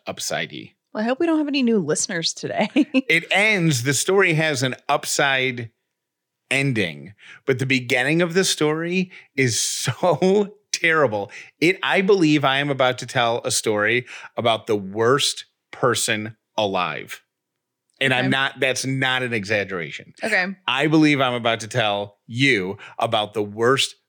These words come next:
Speaker 1: person alive. And this is one of those stories that's so remarkable, I can't keep it to myself. I have to share it. So, the start of the upside today is a story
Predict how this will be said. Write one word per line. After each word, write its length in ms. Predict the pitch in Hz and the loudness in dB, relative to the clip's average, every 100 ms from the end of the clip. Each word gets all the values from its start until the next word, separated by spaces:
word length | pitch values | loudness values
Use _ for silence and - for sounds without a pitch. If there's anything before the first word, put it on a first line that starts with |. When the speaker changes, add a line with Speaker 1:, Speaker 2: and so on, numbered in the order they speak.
| _ | _
Speaker 1:
person 420 | - 113 - 107 - | 0 0 0 -4 -2
alive. 400 | 110 104 92 73 - | 0 2 0 -4 -4
And 160 | 123 | 0
this 160 | 151 165 | 2 0
is 100 | 196 | 0
one 200 | 202 190 | 0 0
of 60 | |
those 200 | 139 127 | 0 0
stories 380 | - 120 135 151 - - - | 0 2 2 0 -6 -20 -4
that's 200 | 131 - | -2 0
so 260 | - 127 | 2 2
remarkable, 680 | 135 131 113 117 139 160 185 - | 4 2 2 0 0 0 0 -2
I 100 | 117 | -6
can't 300 | - 127 - | -4 -4 -4
keep 200 | 123 98 | -8 -8
it 100 | 95 | -6
to 60 | |
myself. 380 | 98 95 - - _ | -4 -2 -2 -4 _
I 120 | 120 | -6
have 320 | 110 104 98 | -4 -4 -4
to 100 | - | -4
share 280 | 95 - 62 | -6 -4 -6
it. 180 | - - _ _ _ _ _ _ _ | -10 -20 _ _ _ _ _ _ _
So, 480 | - - 160 110 - - - - _ | -4 0 2 0 -2 -12 -20 -20 _
the 100 | 113 | -2
start 480 | - - 127 170 - | 0 2 2 2 0
of 140 | 156 147 | -2 2
the 140 | 151 | 2
upside 400 | 123 - 131 135 | 2 0 0 0
today 440 | 135 107 90 82 - - - _ | 0 0 0 -4 -10 -20 -20 _
is 180 | 131 117 | 0 2
a 80 | 127 | 0
story 540 | - 123 98 92 98 | 2 4 4 2 -2